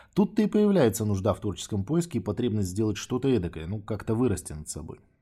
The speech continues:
Я бы сказал, что идея о бизнесе как творчестве вообще довольно духоподъемна. Другое дело, что, м, внешние обстоятельства, провоцирующие творческий поиск, часто не очень оптимистичны. Потому в целом каждый такой поиск на бумаге выглядит сильно красивее, чем в реальности. Мы-то думаем, что всякое творчество, оно исключительно для самовыражения, но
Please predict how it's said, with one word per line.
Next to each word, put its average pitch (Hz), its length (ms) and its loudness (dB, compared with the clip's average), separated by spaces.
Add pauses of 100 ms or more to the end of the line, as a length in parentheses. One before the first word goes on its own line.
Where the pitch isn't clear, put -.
(720)
Я 131 160 4
бы 175 80 4
сказал, 175 300 2
что 156 240 2
идея 156 220 4
о - 20 4
бизнесе 147 380 0
как 139 160 -4
творчестве 190 400 -4
вообще 185 320 -2
довольно 185 280 2
духоподъемна. 117 720 0
Другое 110 460 4
дело, 113 420 0
что, 107 580 -4
м, 107 280 0
внешние 147 400 0
обстоятельства, 104 560 -4
провоцирующие 98 640 -4
творческий 107 400 -8
поиск, 202 300 -2
часто 156 260 -4
не 104 80 0
очень 110 240 -4
оптимистичны. 101 720 -8 (480)
Потому 170 280 2
в 175 80 -6
целом 170 440 2 (180)
каждый 127 320 4
такой 123 240 -2
поиск 135 300 -2
на 123 80 0
бумаге 139 340 0
выглядит 117 500 -2
сильно 123 260 -2
красивее, 110 520 -2
чем 82 220 -6
в 80 60 -8
реальности. 87 460 -8
Мы-то 165 300 0
думаем, 156 300 0
что 135 160 -6
всякое 135 320 -4
творчество, 127 480 -4
оно 131 100 0
исключительно 123 460 -6
для 113 140 -2
самовыражения, 117 840 0
но 104 500 0